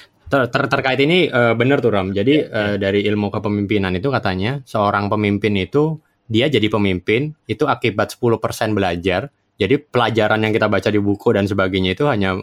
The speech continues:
Speaker 1: menyumbang sepuluh persen. Dua puluh persennya itu mentor. Jadi lo kalau punya mentor, nah itu dua puluh persen,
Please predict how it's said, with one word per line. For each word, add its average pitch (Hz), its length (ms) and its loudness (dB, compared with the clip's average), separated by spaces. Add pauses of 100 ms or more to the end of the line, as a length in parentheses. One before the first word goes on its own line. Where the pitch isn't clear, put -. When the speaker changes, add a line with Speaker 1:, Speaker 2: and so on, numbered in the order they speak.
Speaker 1:
menyumbang 98 560 -2
sepuluh 104 240 -2
persen. 95 460 -4
Dua 110 240 2
puluh 113 160 2
persennya 110 340 0
itu 127 80 2
mentor. 101 640 -2
Jadi 104 240 0
lo 123 160 2
kalau 113 180 0
punya 104 220 0
mentor, 113 560 -2
nah 95 180 -2
itu 151 320 2
dua 101 220 0
puluh 104 160 -4
persen, 123 480 -2